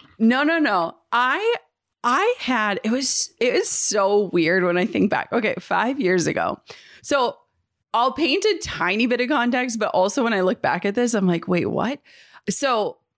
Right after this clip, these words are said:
obviously a lot of people know with our fertility journey, it took us three years to have Coco. And when she came, my pregnancy was really rough. I was really depressed. I was so just, like, anxious the whole time.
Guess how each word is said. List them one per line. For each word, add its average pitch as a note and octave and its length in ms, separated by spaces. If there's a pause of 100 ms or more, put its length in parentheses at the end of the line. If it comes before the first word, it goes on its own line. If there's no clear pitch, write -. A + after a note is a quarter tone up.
(180)
obviously C#4 480
a A3+ 60
lot G3 160
of G3+ 60
people F#3 180
know E3 340
with A3 220
our C#4 140
fertility F3+ 560
journey, F3 420
it G3 140
took A#3+ 160
us A#3 140
three G#3 340
years E3 340
to G#3 100
have E3+ 220
Coco. - 480 (560)
And F#3+ 440
when A3 240
she C#4 500
came, F3 460
my E3+ 120
pregnancy C#4 520
was B3 100
really A#3 220
rough. E3+ 400
I E3 60
was F3 140
really G#3 280
depressed. F3+ 580
I D#3+ 80
was E3 260
so F#3+ 360
just, G3+ 180
like, - 260
anxious E3+ 420
the F3+ 100
whole E3 160
time. D3+ 360